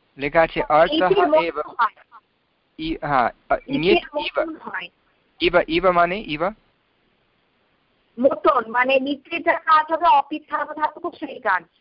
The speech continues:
Speaker 2: ওর মতন হয়, ইটের মতন আচরণ করবে।
Speaker 1: হ্যাঁ, হ্যাঁ, ঠিক, ঠিকই আছে, ওকে।
Speaker 2: আয়াম অতিদেশঃ ইত্যুচ্যতে। একে অতিদেশ বলে।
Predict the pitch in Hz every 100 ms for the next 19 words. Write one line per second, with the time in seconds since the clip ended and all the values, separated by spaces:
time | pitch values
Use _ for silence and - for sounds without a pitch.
0 | _ _ _ _ _ 247 254 254 254 294
1 | 285 226 196 226 - 277 277 269 269 240
2 | 269 254 240 220 190 185 185 _ _ _
3 | _ _ 123 127 117 110 - 98 _ _
4 | - 101 104 - - - - - _ _
5 | _ _ _ _ _ _ _ _ _ _
6 | _ _ _ _ 240 214 214 _ _ _
7 | _ _ _ _ _ _ _ _ _ -
8 | 269 262 302 - - 370 302 262 285 285
9 | 311 339 277 254 - 285 - 220 202 180
10 | 175 _ _ _ 214 240 - 311 320 -
11 | - 254 285 240 311 - - 214 185 175